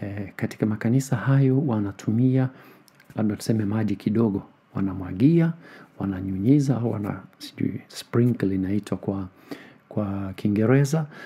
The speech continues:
au wanatumia tu kitambaa ambayo kimeloweshwa na wanaiweka, eh,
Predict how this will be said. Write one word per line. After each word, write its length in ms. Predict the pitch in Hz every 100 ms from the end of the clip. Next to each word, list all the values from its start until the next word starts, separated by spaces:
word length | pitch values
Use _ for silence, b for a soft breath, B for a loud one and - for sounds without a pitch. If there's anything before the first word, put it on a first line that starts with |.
| B -
au 220 | 190 214
wanatumia 460 | 165 147 156 151 147
tu 260 | 147 139 135 B -
kitambaa 500 | - - 113 120 123
ambayo 220 | 117 110
kimeloweshwa 720 | - 107 95 92 113 117 -
na 160 | 104 90 95 -
wanaiweka, 580 | - 98 92 101 104 - 95 _ -
eh, 240 | 107 98